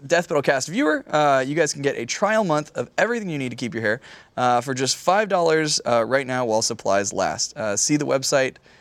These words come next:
uh, for full details. Just head to four hims dot com slash cast.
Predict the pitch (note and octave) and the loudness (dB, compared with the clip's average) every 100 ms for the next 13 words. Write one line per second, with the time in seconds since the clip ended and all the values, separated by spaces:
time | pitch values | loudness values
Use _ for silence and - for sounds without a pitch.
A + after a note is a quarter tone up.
0 | _ - A#2 A#2 A#2+ - A2+ G#2+ - C#3 | _ -4 0 2 2 0 -6 -6 2 2
1 | C3 C#3+ C#3 A2 C2 - - - D3+ C3 | 4 0 2 0 0 -6 -10 -10 -4 0
2 | D3 D3+ C3+ C#3+ B2+ - B3 G3+ F3+ D#3+ | 0 0 -2 -2 -2 0 0 2 0 -2
3 | D3 D3 C3 F#3+ - D3+ C3+ C3 - G#2 | -4 -2 0 2 0 -2 -2 -2 0 0
4 | G#2 - F#3 G3 - | 0 0 0 0 -4